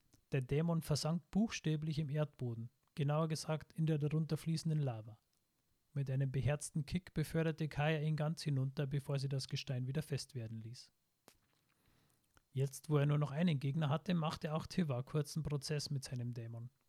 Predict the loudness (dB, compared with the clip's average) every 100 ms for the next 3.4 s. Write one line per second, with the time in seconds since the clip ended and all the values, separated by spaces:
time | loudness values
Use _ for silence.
0 | _ _ _ _ _ _ -20 _ _ _
1 | 0 2 2 0 0 2 0 -2 -4 -4
2 | -8 0 2 4 2 0 -2 -2 -2 0
3 | -2 -2 -2 -2